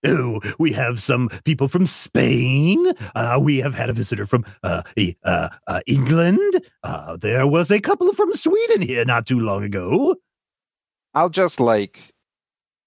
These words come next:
Speaker 2: you know, not in any sort of rude way, but, like, like, I'm interested. I'll just grab the logbook and start looking through it.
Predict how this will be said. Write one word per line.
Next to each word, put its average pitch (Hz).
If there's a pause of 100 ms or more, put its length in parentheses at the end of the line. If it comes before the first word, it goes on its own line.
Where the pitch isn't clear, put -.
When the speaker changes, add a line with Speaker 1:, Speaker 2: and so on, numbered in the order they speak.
(240)
Speaker 2:
you 131
know, 117
not 117
in 117
any 113
sort 110
of 98
rude 107
way, 104
but, 107
like, 92 (180)
like, 101
I'm 101
interested. 107
I'll 123
just 127 (920)
grab 110
the 104
logbook 98
and 92
start 92
looking 87
through 92
it. 87